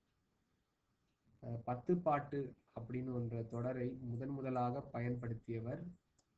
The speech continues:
நன்னூலின் முதல் உரையாசிரியராகிய மயிலைநாதர் ஆவார்.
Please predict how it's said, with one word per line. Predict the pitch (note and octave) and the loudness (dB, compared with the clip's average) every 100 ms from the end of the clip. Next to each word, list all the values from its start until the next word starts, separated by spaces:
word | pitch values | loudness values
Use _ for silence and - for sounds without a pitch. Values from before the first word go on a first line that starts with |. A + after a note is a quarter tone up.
| _ _ - _ _ _ _ _ _ _ _ _ B2 | _ _ -20 _ _ _ _ _ _ _ _ _ -2
நன்னூலின் | B2 C#3+ D#3+ D#3+ C#3+ E3+ E3+ _ | 0 2 2 2 2 0 -4 _
முதல் | B2+ B2 C#3 D3 | -4 -2 0 0
உரையாசிரியராகிய | A#2+ A#2+ B2+ A#2+ A#2+ A#2+ A2+ A2 A2 A#2 C#3 D3 C3 A2+ A2 | 0 2 2 2 0 -2 0 -2 -2 -2 -2 -2 -2 -2 -4
மயிலைநாதர் | A2+ B2 C#3+ C#3+ C3 A2+ A2+ G#2+ | 0 0 2 2 2 0 0 -4
ஆவார். | G#2+ A2 | -6 -10